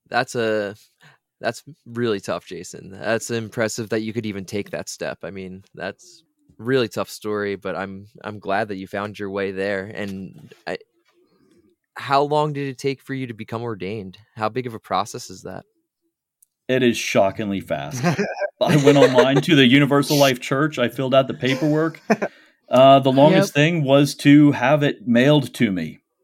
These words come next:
Speaker 1: Yes, okay. I have heard of that one. That makes sense. <laughs>
Speaker 2: Yeah.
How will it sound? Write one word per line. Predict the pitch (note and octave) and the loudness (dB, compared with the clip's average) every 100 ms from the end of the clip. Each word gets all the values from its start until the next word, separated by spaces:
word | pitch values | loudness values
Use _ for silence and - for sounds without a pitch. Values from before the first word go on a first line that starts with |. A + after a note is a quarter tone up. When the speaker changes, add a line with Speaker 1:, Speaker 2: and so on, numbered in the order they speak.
| _ - | _ -12
Speaker 1:
Yes, | A#2+ B2 A#2 - | -6 -4 -6 -6
okay. | A#2 - G#2+ F#2+ | -8 -6 -6 -4
I | G#2 | -4
have | A2+ G#2 G#2 | -4 -6 -6
heard | G2+ | -10
of | F#2 | -10
that | F#2 F2 | -14 -14
one. | F#2 F#2 F#2+ | -14 -16 -10
That | G2 E2+ | -10 -8
makes | G2+ - | -8 -10
sense. | F2 E2+ - - - | -14 -14 -14 -8 -8
<laughs> | - | 0
Speaker 2:
Yeah. | C3+ D#3+ D#3+ | 2 2 0